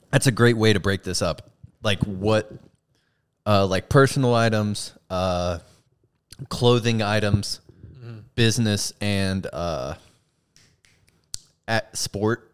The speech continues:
Speaker 1: I guess. Business and sport. So let
Speaker 2: Okay.
Speaker 1: the next one, let's go business clothing items.
Speaker 2: Business clothing item, like, at work?
Speaker 1: Yeah.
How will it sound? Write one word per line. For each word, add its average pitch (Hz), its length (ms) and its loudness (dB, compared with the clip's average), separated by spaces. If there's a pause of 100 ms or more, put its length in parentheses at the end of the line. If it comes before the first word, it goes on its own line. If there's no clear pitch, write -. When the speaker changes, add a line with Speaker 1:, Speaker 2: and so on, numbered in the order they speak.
Speaker 1:
I 120 100 -2
guess. 127 340 0 (220)
Business 113 400 0
and 104 100 -2
sport. 110 320 0
So 107 160 0
let 104 240 0
Speaker 2:
Okay. 139 160 -12
Speaker 1:
the 110 80 2
next 110 320 2
one, 98 240 2 (380)
let's 101 180 -2
go 101 420 4 (440)
business 110 760 0 (340)
clothing 95 500 -2
items. - 460 -14 (1080)
Speaker 2:
Business 151 640 -12
clothing 113 360 -12
item, 107 260 -16
like, 117 260 -10
at 117 140 -8
work? - 340 -14 (100)
Speaker 1:
Yeah. 104 220 -4